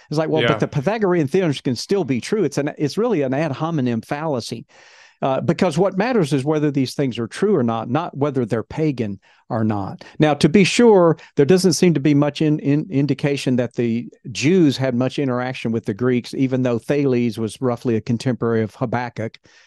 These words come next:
Speaker 1: let's say, in the, in the Old Testament. Uh, but look, uh, um, maybe I'm going out on a limb as suggesting this. So I'll just throw this as a, out as a consideration. The scriptures say,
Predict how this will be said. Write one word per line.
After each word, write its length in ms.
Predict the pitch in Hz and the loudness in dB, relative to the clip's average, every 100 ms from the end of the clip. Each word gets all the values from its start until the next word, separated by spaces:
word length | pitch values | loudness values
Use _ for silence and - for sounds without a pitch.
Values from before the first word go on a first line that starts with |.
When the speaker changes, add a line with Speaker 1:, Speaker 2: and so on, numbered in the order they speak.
| _ | _
Speaker 1:
let's 200 | - 107 | -4 -4
say, 240 | - 113 110 | 0 2 2
in 100 | 110 | 0
the, 160 | 110 | -2
in 140 | 123 113 | -2 0
the 240 | 110 110 - - | 0 -2 -8 0
Old 180 | 143 143 | 2 4
Testament. 480 | 135 113 110 113 - - - - _ | 2 0 -2 -2 -6 -18 -20 -20 _
Uh, 200 | 143 131 | 2 2
but 300 | 123 - 214 | 2 0 2
look, 300 | 254 208 - - _ | 2 2 0 -12 _
uh, 140 | - - | -10 -4
um, 340 | - 196 175 180 | -2 4 4 6
maybe 320 | 151 240 247 | 6 8 8
I'm 100 | 208 | 6
going 320 | 185 185 180 156 | 6 6 6 4
out 140 | 151 | 4
on 140 | 147 | 2
a 60 | 139 | 2
limb 340 | 131 139 135 | 4 4 2
as 100 | 117 | 2
suggesting 600 | - 123 98 127 - 113 | -2 -4 -2 -4 -2 -2
this. 160 | 104 107 | -2 -2
So 100 | 151 | -2
I'll 100 | 190 | 0
just 260 | 196 170 - | 0 0 0
throw 160 | 170 | 0
this 220 | 139 135 | 2 0
as 300 | 139 113 113 | 0 -2 -4
a, 60 | - | -4
out 180 | 131 120 | -4 -4
as 140 | 104 | -6
a 60 | 113 | -6
consideration. 800 | - 113 - 113 107 107 - - - - - | -4 -2 0 0 0 -2 -4 -12 -14 -4 -2
The 80 | |
scriptures 580 | 139 - 254 254 180 151 | -2 2 2 4 2 2
say, 420 | - 165 143 135 | 2 2 2 0